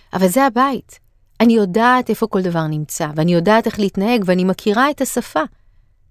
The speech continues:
זה נקרא היקשרות טראומטית. אנחנו יכולים להיקשר ובעוצמה באמצעות טראומה, לא רק באמצעות יחס מיטיב. כן,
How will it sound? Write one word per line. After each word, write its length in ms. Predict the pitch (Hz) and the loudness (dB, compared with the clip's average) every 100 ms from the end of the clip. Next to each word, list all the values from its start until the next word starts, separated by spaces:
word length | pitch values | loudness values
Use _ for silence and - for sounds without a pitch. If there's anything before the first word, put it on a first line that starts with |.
| _ _ _ _ _ _ | _ _ _ _ _ _
זה 140 | 185 208 | -2 0
נקרא 220 | 208 240 | 2 2
היקשרות 600 | 240 233 202 - 226 226 | 2 0 -2 -2 -2 0
טראומטית. 720 | 208 185 202 247 - - - - - - - | 2 2 2 0 -4 -16 -16 -20 -20 -8 0
אנחנו 240 | 220 233 | 0 2
יכולים 280 | 220 240 269 | 2 2 2
להיקשר 580 | 285 - 208 - 240 254 | 2 0 -2 0 0 2
ובעוצמה 800 | 262 220 202 - 202 175 156 180 | 2 2 0 -2 -2 0 0 2
באמצעות 460 | 196 170 - 202 208 | 2 0 0 0 2
טראומה, 520 | 185 165 139 151 175 - - - _ | -2 0 0 0 0 -2 -14 -20 _
לא 200 | 208 233 | 2 4
רק 160 | 285 320 | 4 2
באמצעות 500 | 202 170 151 151 - | 0 -2 -2 -6 -4
יחס 300 | 147 - - | -4 -4 -8
מיטיב. 400 | 147 151 127 147 - _ _ _ _ _ _ _ _ _ - | -8 -8 -10 -10 -14 _ _ _ _ _ _ _ _ _ -6
כן, 260 | 339 370 | -2 -2